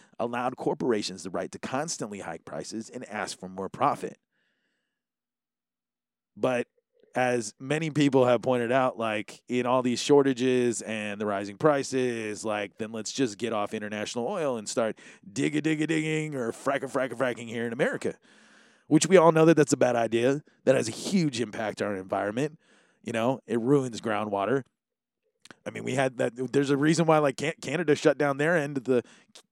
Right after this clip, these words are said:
Keystone <laughs> X L pipeline because hundred eighty-seven gallons just went everywhere. Okay, it wasn't just like, you know,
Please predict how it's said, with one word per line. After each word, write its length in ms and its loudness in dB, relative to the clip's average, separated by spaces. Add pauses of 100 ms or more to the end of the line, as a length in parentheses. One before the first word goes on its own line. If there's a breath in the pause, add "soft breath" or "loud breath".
Keystone 600 2
<laughs> 20 0
X 240 2
L 100 8
pipeline 480 2
because 280 2 (200 loud breath)
hundred 300 0
eighty-seven 480 2
gallons 380 -4
just 140 -4
went 160 -4
everywhere. 520 0 (440 soft breath)
Okay, 280 6
it 100 4
wasn't 320 6
just 300 4
like, 400 2 (680 soft breath)
you 120 -4
know, 300 -2